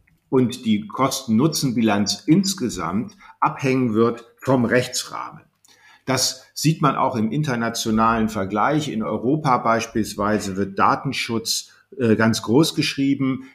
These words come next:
in China ganz, ganz klein und die Vereinigten Staaten, äh, sind irgendwo dazwischen. Und entsprechend sind Menschen auch in unterschiedlicher Weise den Kosten der Digitalisierung ausgesetzt und sie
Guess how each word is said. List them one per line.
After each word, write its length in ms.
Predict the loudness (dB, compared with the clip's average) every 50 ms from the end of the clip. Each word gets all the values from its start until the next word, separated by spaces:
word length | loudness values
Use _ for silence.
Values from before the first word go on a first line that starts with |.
| _ _
in 360 | 2 4 6 6 6 4 2 -4
China 720 | -4 -2 0 2 2 4 6 6 6 6 4 2 -2 -8 -10 -12 -2
ganz, 300 | 0 2 2 2 2 2
ganz 260 | 2 2 2 2 0
klein 540 | 0 2 4 4 4 4 4 2 2 0 -2 -12 -20 -20 _
und 380 | -6 -6 -4 -4 -6 -10 _ -2
die 280 | 2 4 4 4 2 0
Vereinigten 480 | -2 -2 0 0 0 -2 -2 -2 -4
Staaten, 600 | -4 -2 0 2 4 4 2 2 -2 -4 -4 -4 -6 _ _ _ _ _ _
äh, 140 | -4 -2
sind 260 | 0 0 0 0 0 0
irgendwo 340 | 0 0 0 2 0 2
dazwischen. 760 | 2 2 2 2 0 -4 -2 -2 -2 -2 -2 -4 -4 -6 -6 -8 -12 -2
Und 220 | 0 0 2 2
entsprechend 800 | 0 -2 -4 -4 -4 -2 -2 -2 0 2 2 0 0 0 -4 -10 -14 -10 -8
sind 360 | -4 0 2 2 0 2 0
Menschen 420 | 0 2 2 2 0 0 -2 -2
auch 240 | -2 0 -2 -2 0
in 120 | -2 -4 -4
unterschiedlicher 960 | -2 0 0 0 2 0 0 0 -2 -4 -6 -6 -8 -6 -4 -4 -4 0 2
Weise 560 | 2 4 6 6 4 4 4 2 2 0 0 0
den 440 | 0 2 2 2 2 0 -2 -6 -14
Kosten 480 | _ 0 0 2 2 0 -2 -4 -2 0
der 120 | 0 0
Digitalisierung 1000 | -2 -2 -6 -6 -4 -4 -4 -2 -2 -2 -2 -2 -4 -4 -2 -4 -4 -6 -6 -6
ausgesetzt 840 | -8 -6 -6 -6 -8 -10 -8 -6 -6 -6 -4 -6 -8 -10 -12 _
und 200 | -4 -4 -2 -2
sie 340 | -4 -8 -10 -6 -6 -6 -8